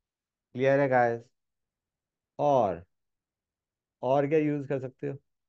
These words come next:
के टू सी आर टू ओ सेवन ले लो। ये सारे के सारे, they are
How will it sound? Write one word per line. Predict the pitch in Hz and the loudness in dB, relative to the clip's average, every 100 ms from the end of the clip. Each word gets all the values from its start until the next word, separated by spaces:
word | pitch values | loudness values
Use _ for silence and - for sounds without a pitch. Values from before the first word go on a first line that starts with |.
| _ _ _ _ _ - | _ _ _ _ _ 0
के | 147 | 2
टू | 151 | 4
सी | 143 135 | 2 4
आर | 117 | 4
टू | 113 113 | 4 2
ओ | |
सेवन | 117 113 127 | 0 -2 0
ले | 143 | -2
लो। | 156 190 _ _ _ _ _ _ _ _ _ _ _ _ _ _ _ - | -2 -6 _ _ _ _ _ _ _ _ _ _ _ _ _ _ _ -4
ये | 131 | -2
सारे | 143 139 160 | 2 4 4
के | 190 | 6
सारे, | 156 131 147 | 6 6 4
they | 147 | 2
are | 151 | 0